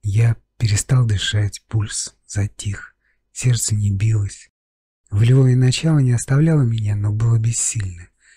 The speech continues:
Чувства необычно обострились, хотя часто и беспорядочно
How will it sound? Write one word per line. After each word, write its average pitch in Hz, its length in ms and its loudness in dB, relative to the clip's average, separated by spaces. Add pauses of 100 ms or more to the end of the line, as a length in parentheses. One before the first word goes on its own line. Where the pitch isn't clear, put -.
(180)
Чувства - 360 -4
необычно 107 480 0
обострились, 120 720 0
хотя 104 400 -4 (300)
часто 127 320 -2
и 95 60 -2
беспорядочно 110 1120 -4